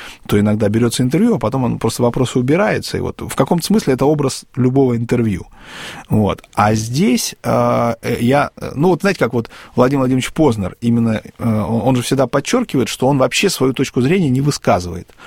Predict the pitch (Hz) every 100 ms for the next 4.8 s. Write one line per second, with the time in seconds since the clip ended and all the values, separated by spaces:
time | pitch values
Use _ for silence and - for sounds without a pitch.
0 | - 131 180 147 135 151 143 117 107 104
1 | 117 147 135 117 104 98 101 - 95 -
2 | - - 175 - - - - 110 - 170
3 | 190 151 175 165 - 127 165 175 156 120
4 | - - - - 269 - 185 156